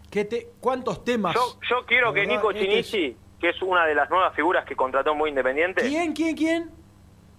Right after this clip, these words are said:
Speaker 2: Ah, bueno, qué, qué orinada le pegaba.
Speaker 1: No, no, pero para la gente, por favor, para que,
Speaker 2: Sos un
Speaker 1: para que
Speaker 2: mala-,
Speaker 1: lo pongas
Speaker 2: desde que,
Speaker 1: arriba
Speaker 2: desde
Speaker 1: para la
Speaker 2: que, desde
Speaker 1: gente.
Speaker 2: que ese, desde que ese oyente te... te, ah, iba a decir una barbaridad,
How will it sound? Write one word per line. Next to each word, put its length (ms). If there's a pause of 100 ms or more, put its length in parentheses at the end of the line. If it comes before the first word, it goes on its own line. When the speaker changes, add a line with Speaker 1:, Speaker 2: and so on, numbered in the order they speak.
(200)
Speaker 2:
Ah, 280
bueno, 320
qué, 220
qué 160
orinada 400
le 100
pegaba. 320
Speaker 1:
No, 400
no, 220
pero 140
para 160
la 140
gente, 600
por 220
favor, 720 (100)
para 180
que, 280 (260)
Speaker 2:
Sos 160
un 60
Speaker 1:
para 160
que 60
Speaker 2:
mala-, 140
Speaker 1:
lo 60
pongas 340
Speaker 2:
desde 140
que, 60
Speaker 1:
arriba 220
Speaker 2:
desde 100
Speaker 1:
para 160
la 100
Speaker 2:
que, 140
desde 600
Speaker 1:
gente. 0
Speaker 2:
que 200
ese, 320
desde 260
que 120
ese 100
oyente 380
te... 260 (400)
te, 480
ah, 160 (760)
iba 120
a 40
decir 160
una 140
barbaridad, 440